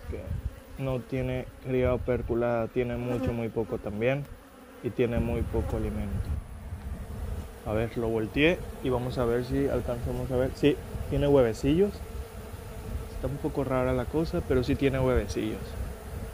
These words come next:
Sí, sí tiene, como que acaba de ponerlos, no sé, pero pues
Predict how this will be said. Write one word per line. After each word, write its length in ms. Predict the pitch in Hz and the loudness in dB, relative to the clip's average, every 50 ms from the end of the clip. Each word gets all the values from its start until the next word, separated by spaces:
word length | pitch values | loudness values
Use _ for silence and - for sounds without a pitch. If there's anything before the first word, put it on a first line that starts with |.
| - - - - - - - - | -12 -12 -12 -12 -12 -10 -8 -4
Sí, 180 | 139 139 131 127 | -2 -2 -2 -2
sí 140 | - 135 127 | -2 -4 -4
tiene, 300 | - 120 104 95 110 107 | -2 0 0 0 0 -2
como 260 | - 110 110 107 101 | -4 -6 -6 -4 -2
que 60 | 107 | -4
acaba 280 | 104 - 117 117 120 120 | -2 -2 -2 -4 -2 -2
de 60 | 123 | -4
ponerlos, 560 | - - - 110 107 107 - 113 110 - - | -4 -4 -6 -8 -8 -6 -6 -6 -6 -6 -6
no 220 | 117 117 113 107 - | -8 -6 -6 -6 -6
sé, 80 | - - - - - | -6 -6 -6 -4 -2
pero 320 | 135 147 151 147 131 123 127 143 - - - - - - - - - - - - - - - - - - - - - - - - - - - 262 262 - | 2 2 2 2 2 0 0 -2 -4 -6 -6 -6 -6 -4 -2 -2 -2 -2 -4 -6 -8 -8 -8 -10 -12 -14 -16 -16 -18 -18 -18 -16 -16 -16 -14 -14 -10 -2
pues 680 | - 127 120 117 113 113 110 110 110 110 107 - - | 0 2 4 4 4 4 2 2 0 -2 -4 -6 -8